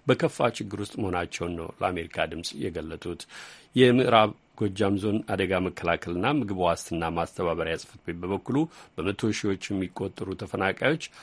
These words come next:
ማህበረሰቡ ውስጥ ተቀላቅለው እንዳሉ ገልጦ እርዳታ ለመስጠት ቁጥሩን የማጣራት ስራ ግን በመሰራ-፣ በመሰራት ላይ ነው ይላል። የአማራ ክልል አደጋ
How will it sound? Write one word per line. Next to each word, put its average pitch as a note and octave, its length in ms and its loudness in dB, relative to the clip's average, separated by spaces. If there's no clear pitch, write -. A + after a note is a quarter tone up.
ማህበረሰቡ F#2 640 0
ውስጥ F2 220 -6
ተቀላቅለው F2 600 -2
እንዳሉ F2 360 0
ገልጦ G2 280 -4
እርዳታ B2 500 4
ለመስጠት G#2+ 500 0
ቁጥሩን G#2+ 340 -2
የማጣራት E2+ 640 -2
ስራ - 180 -4
ግን G2 180 -4
በመሰራ-፣ F#2 560 0
በመሰራት F#2 680 -2
ላይ D#2+ 220 -4
ነው E2+ 180 -6
ይላል። E2+ 320 2
የአማራ G2 380 4
ክልል C3 360 2
አደጋ G2+ 200 4